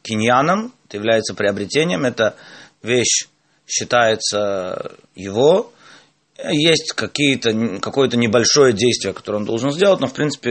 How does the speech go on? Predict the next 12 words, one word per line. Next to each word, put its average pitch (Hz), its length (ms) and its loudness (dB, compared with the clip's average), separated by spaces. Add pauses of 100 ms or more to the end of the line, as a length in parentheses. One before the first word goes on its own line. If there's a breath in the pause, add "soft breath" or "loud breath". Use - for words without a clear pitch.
вещь 120 400 -2
считается 107 500 0
его 117 140 0
при 113 180 -6
приобретении 90 580 -2
денег. - 320 -10 (880 loud breath)
Э, 113 320 2
движимое 170 640 4
имущество, - 600 0
да, 165 440 2
всё - 180 0
остальное, 117 600 2